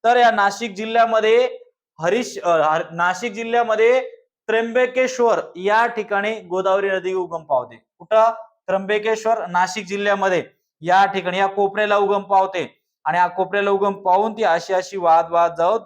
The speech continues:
गडचिरोलीवरून तेलंगणामध्ये जाते, तेलंगणावरून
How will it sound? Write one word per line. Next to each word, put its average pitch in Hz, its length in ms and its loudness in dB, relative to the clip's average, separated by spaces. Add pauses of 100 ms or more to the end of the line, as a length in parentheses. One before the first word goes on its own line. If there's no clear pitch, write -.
(120)
गडचिरोलीवरून 185 1000 0 (380)
तेलंगणामध्ये 220 760 0
जाते, 220 320 2
तेलंगणावरून 190 840 -2